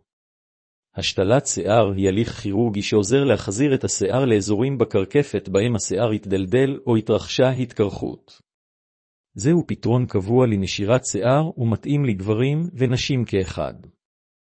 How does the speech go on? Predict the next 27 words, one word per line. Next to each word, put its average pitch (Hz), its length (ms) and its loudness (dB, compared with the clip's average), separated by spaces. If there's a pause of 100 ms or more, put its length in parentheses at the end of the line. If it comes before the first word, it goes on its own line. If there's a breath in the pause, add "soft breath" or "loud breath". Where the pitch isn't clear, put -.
(440)
איך 147 200 0
התהליך 110 500 0
מתבצע? 107 640 0 (1120)
השתלת 104 480 0
שיער 104 320 2
פועלת 107 400 2
על 98 100 2
ידי 98 200 2
לקיחת 120 440 0
זקיקי 131 420 0
שיער 123 360 0
מאזור 120 420 2
אחד 120 320 -2
בקרקפת, - 840 -4 (340)
הנקרא 98 400 2
אזור 110 280 2
התורם, 90 480 -4 (480)
והשתלתם 104 640 0
לאזור 113 340 2
הקרקפת 117 680 0
בו 110 140 2
התרחשה 113 540 0
נשירת 110 480 0
שיער, 98 420 -2 (400)
הנקרא 110 440 2
אזור 117 300 2
הנמען. 92 540 -4